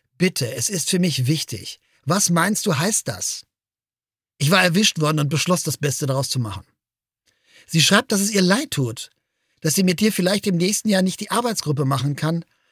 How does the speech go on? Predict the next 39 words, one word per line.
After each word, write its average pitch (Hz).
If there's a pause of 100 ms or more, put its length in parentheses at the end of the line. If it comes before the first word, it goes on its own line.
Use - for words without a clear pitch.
(260)
weil 151
du 185
bei 185
Fernanda 180
durchgefallen 156
bist 165
und 147
den 160
Stoff 185
nachzuholen 160
kaum 175
zu 214
schaffen 220
ist. - (880)
Entweder 175
ist 170
sie -
einfach 151
nur 139
höflich, 220 (680)
oder 202
aber 202
sie 170
mag 160
dich -
besonders 175
und 170
ist -
enttäuscht, 202
dass 160
sie 190
dich 180
im 175
nächsten 190
Jahr 185
vielleicht 165
nicht 175
sehen 170
wird.“ 107